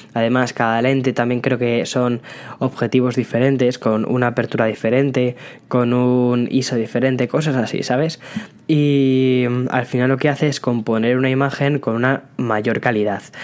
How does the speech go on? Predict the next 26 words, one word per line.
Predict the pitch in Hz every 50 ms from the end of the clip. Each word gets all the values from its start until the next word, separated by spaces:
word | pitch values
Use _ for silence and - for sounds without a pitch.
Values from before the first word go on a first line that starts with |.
| - - - - -
La | - 117 117 -
cámara | 135 139 151 170 175 180 180 170
no | 160 165
recuerdo | 156 - 151 - 143 143 151 160
cuánto | 156 143 131 135 131 - - -
cuesta, | - 110 110 104 - - 101 92 123 -
creo | - 131 135 139
recordar | 143 160 147 151 143 143 147 147
que | 151 -
era | 147 160 151
bastante | 127 113 - - 117 113 123 123 127
cara. | - - 101 98 101 95 - - - - - - - - - - - - -
Y | 151 151 143 139 131 131 131 131 127
lo | 120 117
que | - 123
han | 123
hecho | 135 139 139 - 143
ahora | 139 147 156 156
ha | 143 -
sido | - 151 135 110 - - - -
esta | - - - 139
colaboración, | 131 - 139 135 127 127 131 131 120 - - 156 147 127 113 110 120 - - - -
eh, | 131 117 110 107 104 104 104 104 101
con | - 107 104 110
Nokia | 123 139 143 139 143 139 143 147 -
para | 139 120